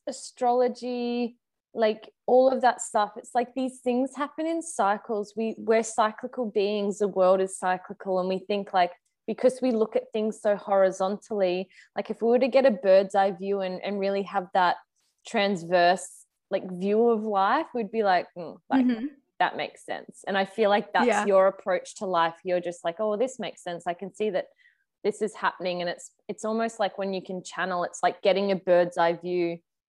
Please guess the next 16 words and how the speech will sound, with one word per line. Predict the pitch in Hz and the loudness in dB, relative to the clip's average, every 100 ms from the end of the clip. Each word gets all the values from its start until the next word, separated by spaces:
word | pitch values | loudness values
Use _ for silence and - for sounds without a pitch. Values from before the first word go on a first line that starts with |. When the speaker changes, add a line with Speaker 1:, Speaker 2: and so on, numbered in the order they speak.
| _ - | _ -6
Speaker 1:
in | 185 | -6
a | |
sense. | 175 170 160 - | -4 -6 -4 2
I'll | 240 | 2
send | - 240 269 285 | 6 6 6 6
you | 349 | 6
a, | 339 339 | 8 6
um, | 247 175 165 208 | 4 0 -2 -4
I'll | 214 | -4
send | 247 247 | -4 -2
you | 311 | 0
a | 311 | -2
song | - 202 226 | -2 -2 0
that | 226 | 0
I | 196 | 0
wrote | 170 160 | 0 -4